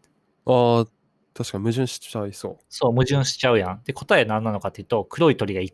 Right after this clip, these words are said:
Speaker 2: ぱいいるんすよ。
Speaker 1: えー、それは、あ、そっか。寒いけれども影はいっぱいあるから。
Speaker 2: そうそうそうそうそう。
Speaker 1: 的な。
Speaker 2: だから黒い動物が生き残りやすいと。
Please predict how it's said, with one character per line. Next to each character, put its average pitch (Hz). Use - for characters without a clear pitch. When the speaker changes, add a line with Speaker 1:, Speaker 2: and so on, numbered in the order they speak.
Speaker 2:
ぱ 98
い 101
い -
る 101
ん 95
す -
よ。 -
Speaker 1:
え 110
ー、 110
そ -
れ 160
は、 143
あ、 127
そ 165
っ -
か。 104
寒 208
い 185
け -
れ 214
ど 202
も 202
影 180
は 107
い 104
っ -
ぱ -
い 101
あ 98
る -
か 92
ら。 -
Speaker 2:
そ 139
う 110
そ 107
う 95
そ -
う 95
そ -
う -
そ -
う。 -
Speaker 1:
的 92
な。 -
Speaker 2:
だ 160
か 139
ら 113
黒 131
い 110
動 101
物 107
が 117
生 95
き 113
残 95
り 92
や 92
す -
い -
と。 -